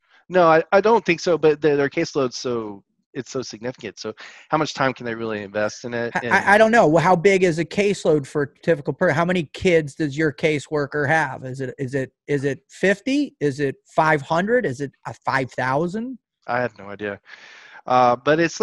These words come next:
Speaker 1: it's kind of like a factory. So once they get in that, in the court system, it's like, "This is how we do it with the court." Th-, they get that template, you know, that,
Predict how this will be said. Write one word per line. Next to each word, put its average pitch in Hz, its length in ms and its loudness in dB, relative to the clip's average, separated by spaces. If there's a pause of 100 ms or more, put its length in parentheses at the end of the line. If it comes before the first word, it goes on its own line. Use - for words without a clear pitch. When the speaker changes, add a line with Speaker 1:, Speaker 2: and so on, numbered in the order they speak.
Speaker 1:
it's 160 140 -2
kind 233 160 -4
of 262 80 -2
like 175 100 0
a 123 80 -2
factory. 135 480 -2
So 123 160 -8
once 139 180 -8
they 160 120 0
get 139 140 0
in 135 100 -2
that, 113 340 0
in 127 80 -14
the 110 80 -10
court 127 300 -10
system, 110 320 -10
it's 107 120 -8
like, 104 120 -6
"This 127 160 -10
is 113 80 -12
how 117 160 0
we 107 100 -8
do 101 240 -6
it 90 40 -8
with 98 120 -10
the - 60 -20
court." 104 340 -8
Th-, 117 160 -20
they 117 100 -4
get 110 280 -12
that 110 180 -6
template, 110 400 -6 (500)
you 110 120 -12
know, 107 160 -4
that, 101 180 -4